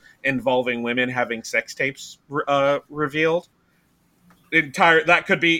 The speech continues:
it as well. Uh, but I, I, I did get the sense from a lot of my, uh, a lot of my girlfriends, they were all very much like, they were like, that's the only thing that really fell flat for them, was they were just like, every, everything was so good.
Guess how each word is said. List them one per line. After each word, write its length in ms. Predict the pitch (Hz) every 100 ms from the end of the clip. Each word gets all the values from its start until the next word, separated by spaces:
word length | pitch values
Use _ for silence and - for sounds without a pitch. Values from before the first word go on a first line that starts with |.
| 160
it 160 | 160
as 160 | 151 135
well. 400 | 135 139 156 - - -
Uh, 140 | 151 160
but 160 | 180
I, 140 | 185 190 185
I, 240 | 185 180
I 140 | 175 180
did 320 | 151 190 170
get 160 | 180
the 80 | 170
sense 280 | - 170 165
from 160 | - 151
a 60 |
lot 220 | 139 139
of 100 | 143
my, 280 | 135 131 131
uh, 260 | 127 123 -
a 80 | 131
lot 180 | 135 139
of 80 |
my 120 | 131 123
girlfriends, 640 | 123 131 160 170 180 -
they 220 | 135 139
were 220 | 143 135
all 300 | - 135 139
very 240 | 131 135 131
much 300 | 131 135 135
like, 360 | 127 117 110 _ _ _ _ _ _ _ _ _ _ _ _ _
they 120 | 151
were 60 | 151
like, 180 | 147 147
that's 180 | 175 -
the 80 |
only 160 | 180 180
thing 180 | 175 170
that 120 | 151
really 180 | 156 147
fell 260 | - 131
flat 360 | 127 - 135 -
for 80 | 127
them, 220 | 123 117
was 160 | 113 120
they 120 | 117
were 140 | 117
just 240 | 110 113 117
like, 340 | 113 107 - -
every, 440 | 165 170 170 156 - - - -
everything 640 | 196 180 175 156 151 131
was 160 | 120 -
so 220 | - 123
good. 440 | 101 110 - -